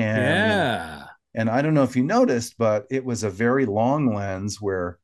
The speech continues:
Speaker 1: Tuvok
Speaker 2: Huh.
Speaker 1: came around one corner, I came around another, and we kinda walked into a tighter
Speaker 2: Together into a
Speaker 1: fifty-fifty.
Speaker 2: tighter sh-, ah, cool.
Speaker 1: Yeah, but it was a, it was a long lens shot in a hallway, which we never did. And it
Speaker 2: Yeah.
Speaker 1: looked so great.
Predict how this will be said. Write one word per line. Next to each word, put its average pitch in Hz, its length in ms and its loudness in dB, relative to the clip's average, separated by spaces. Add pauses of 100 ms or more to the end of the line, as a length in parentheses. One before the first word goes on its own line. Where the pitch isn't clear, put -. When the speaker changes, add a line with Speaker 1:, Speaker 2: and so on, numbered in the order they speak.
(120)
Speaker 1:
Tuvok 123 340 0
Speaker 2:
Huh. 127 60 -2
Speaker 1:
came 113 120 0
around 107 240 -2
one 104 160 -4
corner, 104 360 -6
I 113 80 -2
came 117 200 -4
around 104 160 -4
another, 110 420 -4 (340)
and 110 100 -4
we 110 80 -4
kinda 110 260 -2
walked 110 560 -2 (320)
into 110 640 0
a 98 60 0
tighter 135 220 0
Speaker 2:
Together 113 240 2
into 104 220 -2
a 104 40 -2
Speaker 1:
fifty-fifty. 123 160 -6
Speaker 2:
tighter 107 200 -2
sh-, - 220 -12
ah, 139 1300 -2 (120)
cool. 185 340 0 (360)
Speaker 1:
Yeah, 117 240 2
but 98 140 -2
it 120 80 -2
was 117 160 -2
a, 113 180 0
it 131 40 -4
was 113 140 -4
a 107 40 -2
long 120 380 0
lens 113 320 2
shot 110 320 0
in 107 80 -4
a 101 40 -4
hallway, 104 400 -2
which 95 220 -6
we 101 160 -6
never 101 460 -2
did. 87 500 -8
And 139 100 0
it 139 40 4
Speaker 2:
Yeah. 175 240 0
Speaker 1:
looked 92 200 -6
so 107 360 -2
great. 92 560 -4